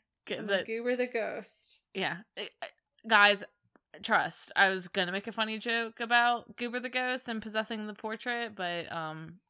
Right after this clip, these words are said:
Speaker 1: I, I didn't because I have, because I'm bad at popular culture.
Speaker 2: <laughs>
Speaker 1: Anyways.
Speaker 2: Gozer. Is it Gozer?
Speaker 1: <laughs> No,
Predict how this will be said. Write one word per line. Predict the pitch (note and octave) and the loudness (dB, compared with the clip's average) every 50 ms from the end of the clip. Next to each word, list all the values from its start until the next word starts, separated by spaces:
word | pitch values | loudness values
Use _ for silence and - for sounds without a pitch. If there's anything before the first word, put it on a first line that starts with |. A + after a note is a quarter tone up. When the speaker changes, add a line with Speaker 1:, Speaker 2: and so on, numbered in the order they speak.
| _ - | _ -6
Speaker 1:
I, | F3+ E3+ D#3+ - - | -4 -4 -4 -4 -4
I | - E3 | -6 -6
didn't | D#3+ - C#3+ D3+ E3+ F3 F3+ - _ _ _ _ _ _ _ _ - | -4 -6 -8 -6 -6 -6 -8 -10 _ _ _ _ _ _ _ _ -16
because | - E3 F3+ E3 - D#3 | -14 -10 -10 -8 -6 -6
I | D3+ D#3 D3 - _ _ _ - | -6 -6 -8 -10 _ _ _ -14
have, | - E3 D#3+ D3+ - - - _ _ _ _ _ _ _ _ _ _ _ _ _ _ _ _ _ _ _ _ _ _ - | -10 -6 -6 -6 -8 -10 -20 _ _ _ _ _ _ _ _ _ _ _ _ _ _ _ _ _ _ _ _ _ _ -20
because | - - F3 F#3+ | -16 -10 -4 -4
I'm | E3+ E3 | -4 -4
bad | D#3 D#3+ D3+ D#3 - | -2 -2 -2 -2 -2
at | C#3+ D3 D#3 - _ _ _ _ _ _ _ _ _ _ _ _ _ _ _ _ _ - - | -4 -6 -8 -10 _ _ _ _ _ _ _ _ _ _ _ _ _ _ _ _ _ -8 -4
popular | F3 C#3 - - - - | -2 -2 -2 -4 -12 -14
culture. | D#3 - E3+ - - - E3+ F#3 E3+ - - - - - - - - - - - - - - - - - - - - _ _ - | -12 -12 -12 -12 -12 -16 -16 -14 -12 -12 -12 -10 -10 -12 -14 -16 -18 -20 -20 -20 -20 -20 -20 -20 -20 -20 -20 -20 -20 _ _ -10
Speaker 2:
<laughs> | C4 A#3+ - D4+ C#4 C#4+ - E4 D#4+ - - D#4 - - D4+ D4 C#4+ - _ _ _ - - | -10 -6 -2 -2 -2 2 2 0 0 2 -4 -4 -4 -4 -8 -8 -8 -12 _ _ _ 0 2
Speaker 1:
Anyways. | C4+ B3+ A3+ F#3+ E3+ D3 D#3+ G3 G#3+ A3 | 4 4 4 4 2 0 -2 -2 2 4
Speaker 2:
Gozer. | B3+ B3+ C4 B3+ B3+ A#3 A#3 A3 F#3 - - - G#3+ | 6 6 6 4 2 2 2 4 6 6 6 6 6
Is | A3 - | 4 2
it | A3+ A3 G#3+ | 2 2 2
Gozer? | - A3+ A3+ A#3+ C#4 D#4+ D#4+ E4 E4 F4+ F#4+ G4 G4 | 2 2 2 4 2 2 0 0 0 0 0 -2 -2
Speaker 1:
<laughs> | F#4+ - _ _ _ _ _ _ _ - - - - D4 - | -4 -10 _ _ _ _ _ _ _ -16 -12 -8 -8 -6 -2
No, | C4 C4+ D4 E4 | 2 6 10 10